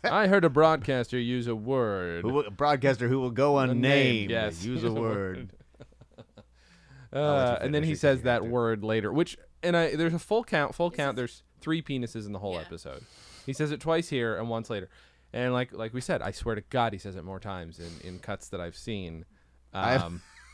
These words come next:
Speaker 1: what is,
Speaker 2: <laughs>
Speaker 1: Jen,
Speaker 2: I love
Speaker 1: what is the line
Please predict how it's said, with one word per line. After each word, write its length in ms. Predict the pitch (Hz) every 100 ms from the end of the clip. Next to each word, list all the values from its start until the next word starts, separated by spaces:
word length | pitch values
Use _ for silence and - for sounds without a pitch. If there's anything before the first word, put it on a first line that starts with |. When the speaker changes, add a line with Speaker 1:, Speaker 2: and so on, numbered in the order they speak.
| - _ _ - - - - - - -
Speaker 1:
what 260 | 131 147
is, 200 | 165 151
Speaker 2:
<laughs> 80 | 127
Speaker 1:
Jen, 280 | 123 151 156
Speaker 2:
I 40 |
love 120 | 262
Speaker 1:
what 100 | 247
is 120 | 180 170
the 120 | 147
line 600 | 131 135 139 139 139